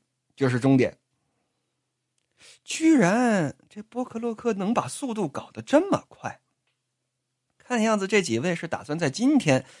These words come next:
就穿过密西根湖啊！啊，居然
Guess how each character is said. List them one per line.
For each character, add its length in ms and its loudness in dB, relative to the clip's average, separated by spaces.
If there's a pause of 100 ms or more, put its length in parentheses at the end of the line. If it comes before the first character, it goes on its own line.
就 160 4
穿 340 2
过 140 4
密 180 2
西 140 -4
根 180 0
湖 200 -14
啊！ 120 -20 (280)
啊， 260 -10 (920)
居 300 -6
然 280 -2